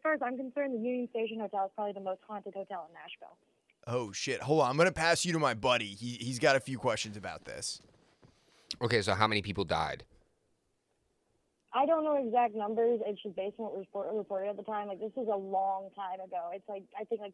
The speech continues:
Speaker 1: three or four of them. But again, it was mostly injuries.
Speaker 3: Okay, that's a couple. That's all, eh, that's all right. Um, okay, uh,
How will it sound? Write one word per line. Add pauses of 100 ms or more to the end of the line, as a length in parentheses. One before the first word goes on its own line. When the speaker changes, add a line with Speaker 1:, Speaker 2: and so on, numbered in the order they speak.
Speaker 1:
three
or
four
of
them. (500)
But
again,
it
was
mostly
injuries. (220)
Speaker 3:
Okay,
that's
a
couple.
That's
all,
eh,
that's
all
right. (440)
Um, (220)
okay, (260)
uh,